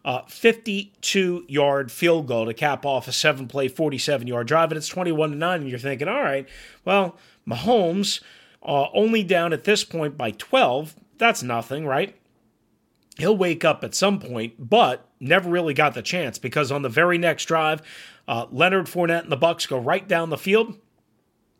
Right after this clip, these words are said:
and he bounces off of a couple of tackles, hurdles over one, and ultimately scores on a twenty-seven-yard touchdown run.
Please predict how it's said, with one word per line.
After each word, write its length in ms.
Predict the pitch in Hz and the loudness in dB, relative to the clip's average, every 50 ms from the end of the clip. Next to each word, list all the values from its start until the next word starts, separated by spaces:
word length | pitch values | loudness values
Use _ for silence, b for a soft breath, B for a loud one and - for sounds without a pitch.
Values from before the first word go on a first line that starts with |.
| _ _ - - | _ _ -12 -8
and 120 | 147 156 | -6 -4
he 120 | 180 202 202 | -2 -2 -4
bounces 560 | 131 - - 165 165 180 175 - 180 160 147 | -2 2 2 2 2 2 -2 -4 -2 0 2
off 260 | 170 175 185 180 - | 2 2 2 0 -4
of 100 | 175 156 | -6 -6
a 40 | 143 | -4
couple 340 | - - 185 190 - 151 147 | -2 -2 -2 -2 -2 -4 -6
of 60 | - | -4
tackles, 500 | - 170 165 165 160 170 175 165 - - | -2 0 0 0 0 0 -2 -4 -4 -2
hurdles 520 | - 180 208 214 196 208 190 185 - - - B B B B B | 0 2 4 4 4 2 0 -2 -6 -8 -10 B B B B B
over 300 | B 185 208 190 180 170 | B 4 4 4 4 2
one, 320 | 151 139 160 165 170 175 170 - - | 0 2 0 0 -2 -2 -6 -6 -6
and 420 | 156 156 147 143 139 139 139 127 B B B B B B | -4 -4 -2 -2 -4 -6 -8 -10 B B B B B B
ultimately 600 | 170 202 202 202 202 185 185 180 - - 147 135 | 2 2 2 2 0 -2 -2 -2 -4 -4 -4 -2
scores 420 | - - - 196 190 175 156 135 | -2 0 2 2 2 2 2 0
on 140 | 143 156 151 | -2 -4 -4
a 60 | 131 | -4
twenty-seven-yard 1300 | - - - 170 208 226 220 214 - - 208 185 - - - 190 175 156 165 170 165 165 165 165 165 160 160 | -6 -6 -4 -2 0 -2 -2 -2 -6 -6 -4 -2 0 0 0 0 -2 -2 -2 -2 0 0 2 2 2 0 0
touchdown 600 | - 196 202 196 - - 170 143 127 123 123 123 | 0 -2 -2 0 -2 -4 -4 -4 -4 -4 -6 -4
run. 360 | 120 123 117 110 104 107 110 | -4 -4 -4 -4 -6 -8 -10